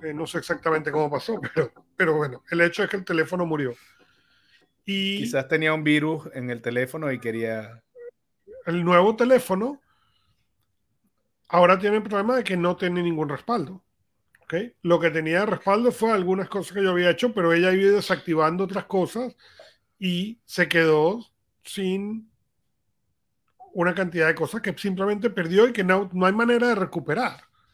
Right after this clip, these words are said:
Speaker 1: ¿Ok? Porque no te puedes recordar. A lo mejor te recuerdas de un par de gente, pero piénsalo. Si tú necesitas recuperar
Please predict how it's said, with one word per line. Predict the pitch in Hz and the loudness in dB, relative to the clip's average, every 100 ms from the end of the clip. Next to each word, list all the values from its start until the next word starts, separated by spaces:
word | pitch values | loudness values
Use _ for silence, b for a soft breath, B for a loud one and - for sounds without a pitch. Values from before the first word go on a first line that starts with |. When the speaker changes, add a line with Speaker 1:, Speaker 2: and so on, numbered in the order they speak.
| _ _ _ | _ _ _
Speaker 1:
¿Ok? | 185 214 | -12 -4
Porque | 170 143 165 | -4 0 0
no | 160 170 | 0 0
te | 196 | 2
puedes | 247 240 | 4 4
recordar. | 202 151 165 233 143 | 0 0 0 0 0
A | 151 | -2
lo | 151 | -4
mejor | 151 143 | -4 0
te | |
recuerdas | 247 233 196 226 233 | 0 0 0 0 0
de | 196 - B B B - | -2 -6 B B B -10
un | 202 | -2
par | 214 208 | 0 2
de | 220 | 2
gente, | 240 208 | 2 0
pero | 175 175 165 | 0 0 0
piénsalo. | 226 240 202 160 131 b b b b b b b _ | -2 0 -2 -2 -4 b b b b b b b _
Si | - 180 | -10 -6
tú | 202 | 2
necesitas | 240 233 247 | 4 4 4
recuperar | 247 226 170 196 208 190 190 | 2 2 0 2 4 4 0